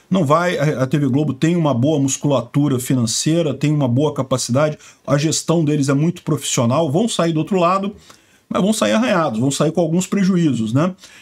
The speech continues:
Então eles estão explicando aqui que, eh, parece que, eh, quando vende no carnaval, divide o resultado com as escolas, diminuindo o lucro, né? O mercado tá difícil, pouca publicidade, é melhor focar no que é totalmente seu.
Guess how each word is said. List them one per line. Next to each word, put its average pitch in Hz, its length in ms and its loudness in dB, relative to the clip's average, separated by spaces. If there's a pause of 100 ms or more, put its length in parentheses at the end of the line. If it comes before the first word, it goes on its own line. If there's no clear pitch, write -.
(160)
Então 180 220 0
eles 190 80 -2
estão 190 120 0
explicando 185 500 0
aqui 226 300 0
que, 226 420 0
eh, 175 440 2
parece 175 440 0
que, 165 960 0
eh, 135 560 2 (260)
quando 185 260 0
vende 170 280 0
no 175 80 0
carnaval, 180 520 0
divide 175 320 0
o 160 40 2
resultado 170 480 0
com 185 120 -2
as 165 80 0
escolas, 139 540 -2 (420)
diminuindo 165 460 2
o - 20 2
lucro, 139 360 0
né? 127 80 2
O 156 80 0
mercado 156 340 0
tá 180 140 0
difícil, 208 560 0
pouca 214 420 0
publicidade, 175 920 0
é 185 80 2
melhor 180 400 0
focar - 360 0
no 175 80 0
que 185 80 -2
é 175 40 0
totalmente 180 540 -2
seu. - 400 -2